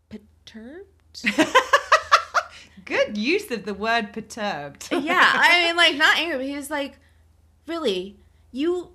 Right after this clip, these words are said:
Speaker 1: you have this thing that you do every day that you live and breathe and constantly talk about."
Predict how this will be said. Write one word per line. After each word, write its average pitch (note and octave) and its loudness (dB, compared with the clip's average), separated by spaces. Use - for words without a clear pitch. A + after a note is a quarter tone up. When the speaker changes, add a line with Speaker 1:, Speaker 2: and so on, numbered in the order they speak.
Speaker 1:
you D#4 -4
have A4 -4
this G#4+ -6
thing E4+ -6
that B3 -6
you D4 -8
do C4+ -8
every C#4+ -6
day G3 -4
that A3+ -4
you C4+ -8
live D4 -6
and F4 -6
breathe A#3+ -6
and A#3 -6
constantly F#4 -8
talk C#4 -2
about." C#3+ -6